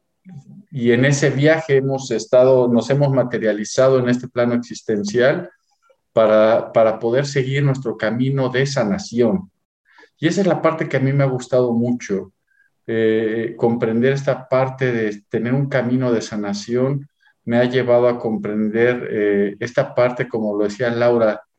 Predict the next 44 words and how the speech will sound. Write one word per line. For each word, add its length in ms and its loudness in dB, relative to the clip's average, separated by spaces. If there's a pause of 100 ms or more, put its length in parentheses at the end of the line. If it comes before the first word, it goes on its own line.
(140)
la 100 0
espiritualidad, 920 0 (180)
que 120 -2
no 200 2
es 320 0
un 220 -4
tema 240 2
de 120 0
religión, 580 -4
sino 540 -2
de, 480 -4 (520)
eh, 300 -2
yo 100 4
lo 160 2
comprendo, 580 0
la 100 0
espiritualidad, 1160 -2
eh, 760 -2 (220)
en 140 -2
esta 340 -2
parte 320 -2
del 200 -2
encuentro 720 -2
con 200 -2
mi 120 0
esencia, 680 0
conmigo 480 -2
mismo. 540 0 (640)
Y, 240 2
y 280 2
voy 200 4
a 40 4
estar 240 2
más 340 0
en 100 -2
contacto 500 -4
con 200 0
mi 140 2
esencia 600 2
una 280 2
vez 240 0
que 140 -2
he 40 0
podido 840 2